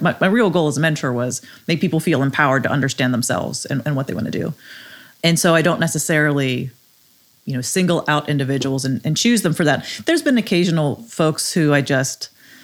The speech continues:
who I really wanted to encourage their potential. And I have gone out of my way to say things to them, like, "No matter where you are in your life, you can always call me."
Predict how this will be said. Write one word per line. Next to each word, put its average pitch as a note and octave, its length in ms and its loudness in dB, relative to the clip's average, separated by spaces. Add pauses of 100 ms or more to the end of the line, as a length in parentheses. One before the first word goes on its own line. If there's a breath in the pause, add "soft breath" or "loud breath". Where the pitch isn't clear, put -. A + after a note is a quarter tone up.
(200 loud breath)
who F3+ 100 0
I F3 40 6
really G3+ 300 4
wanted E3+ 300 2
to - 120 -2
encourage D#3 440 0
their C#3+ 120 2
potential. C3+ 480 -2
And B2+ 80 0
I B2+ 60 0
have D#3+ 260 2
gone D3 140 0
out C3+ 100 0
of C#3 80 0
my C3 140 0
way B2+ 160 0
to B2+ 80 0
say C3 180 -2
things C3 280 -2
to C#3+ 100 -2
them, B2 220 0
like, A#2 180 0
"No C3+ 80 0
matter B2+ 220 0
where D#3+ 240 4
you F3+ 180 2
are C3+ 380 2
in D3 120 -2
your C3+ 120 0
life, B2 440 -4 (280)
you - 100 -2
can F3 120 -2
always D3 320 0
call - 160 -4
me." - 220 -4